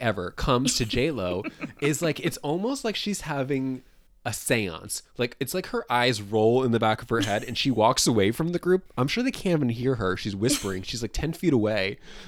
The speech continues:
Speaker 1: and she's describing white tents.
Speaker 2: She's becoming the wedding planner.
Speaker 1: She's becoming <laughs> the wedding planner.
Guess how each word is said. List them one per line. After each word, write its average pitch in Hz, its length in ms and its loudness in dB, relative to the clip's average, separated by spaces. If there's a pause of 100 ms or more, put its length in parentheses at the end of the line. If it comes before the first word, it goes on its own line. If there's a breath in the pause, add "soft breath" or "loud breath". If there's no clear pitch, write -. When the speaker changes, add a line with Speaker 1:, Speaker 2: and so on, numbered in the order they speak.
Speaker 1:
and 131 120 -4
she's 151 180 -2
describing 147 600 -2
white 117 260 0
tents. 123 580 -10
Speaker 2:
She's 208 240 -6
becoming 208 460 -4
the 156 500 -4
wedding 151 340 -8
planner. 156 240 -8
Speaker 1:
She's 151 240 -2
becoming 131 380 -2 (160)
<laughs> 120 140 -8
the 143 240 -2
wedding 139 320 -6
planner. 123 360 -6